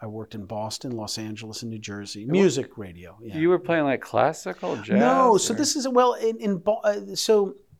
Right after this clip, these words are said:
Speaker 1: it's interesting. I, I, in New Jersey, they, these were music formatted stations, but they were basically rock music, right? The one station I worked at was a, a jazz station, but they had blues music on the weekends.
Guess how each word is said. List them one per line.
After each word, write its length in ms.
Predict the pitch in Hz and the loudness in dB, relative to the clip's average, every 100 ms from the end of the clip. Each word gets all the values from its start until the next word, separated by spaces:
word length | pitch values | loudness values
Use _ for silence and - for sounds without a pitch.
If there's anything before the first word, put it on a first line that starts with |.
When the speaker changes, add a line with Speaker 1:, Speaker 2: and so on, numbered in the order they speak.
| _ _ _ _ _ - - | _ _ _ _ _ -18 -8
Speaker 1:
it's 160 | 147 | -2
interesting. 480 | 208 190 160 - 113 | 0 -2 -4 -6 -8
I, 140 | 123 160 | -4 -4
I, 360 | 190 - - 392 466 403 294 370 - _ | -4 -8 -8 -12 -14 -14 -14 -16 -20 _
in 160 | 202 220 | 0 4
New 140 | 277 | 4
Jersey, 240 | 202 202 202 | 4 2 2
they, 180 | 220 269 | 0 0
these 320 | 214 320 - | 4 4 4
were 100 | 285 | 2
music 520 | 170 160 170 151 165 | 4 4 4 2 -2
formatted 500 | - 147 123 117 107 | 0 2 4 2 0
stations, 460 | - 110 95 - - | -4 -4 -6 -8 -2
but 240 | 147 123 | 0 6
they 120 | 151 | 6
were 260 | 143 139 117 - - - - | 8 6 4 -4 -20 -20 -4
basically 300 | - 330 - | 4 4 6
rock 380 | 147 120 98 - | 4 4 2 0
music, 400 | 85 78 - - | -8 -10 -12 -8
right? 240 | 113 120 120 143 | -2 0 0 -2
The 120 | 147 | 0
one 500 | 139 196 240 220 - | 4 4 4 0 -4
station 360 | - 175 151 147 | -2 0 2 0
I 20 | |
worked 260 | 135 123 | 0 0
at 140 | 131 123 | 0 0
was 180 | 120 117 | -4 -4
a, 140 | 117 | -6
a 60 | 123 | -6
jazz 480 | - 123 120 117 113 | -2 -2 -2 -2 -4
station, 680 | - 113 104 117 107 104 - | -4 -4 -4 -4 -6 -10 -8
but 100 | 117 | -4
they 80 | |
had 160 | 120 113 | -4 -2
blues 380 | 127 131 127 117 | 0 0 0 -2
music 320 | 120 104 - | -4 -4 -6
on 180 | 110 104 | -8 -4
the 60 | |
weekends. 680 | 120 208 - 87 62 60 - | -2 -2 -2 -8 -10 -12 -14